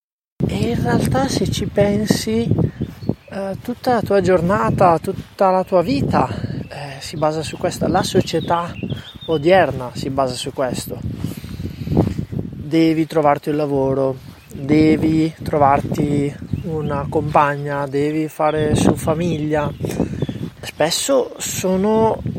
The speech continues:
mm, cioè sono desideri, sono condizionamenti più che obiettivi effettivi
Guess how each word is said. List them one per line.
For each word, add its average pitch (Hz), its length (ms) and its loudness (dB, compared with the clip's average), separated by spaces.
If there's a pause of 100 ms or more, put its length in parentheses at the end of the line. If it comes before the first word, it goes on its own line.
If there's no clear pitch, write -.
(100)
mm, 170 460 2 (960)
cioè - 140 -4
sono 190 280 0
desideri, 175 720 6
sono 165 300 -4
condizionamenti 175 1040 0
più 156 280 2
che 160 140 -2
obiettivi 147 840 2
effettivi 147 800 0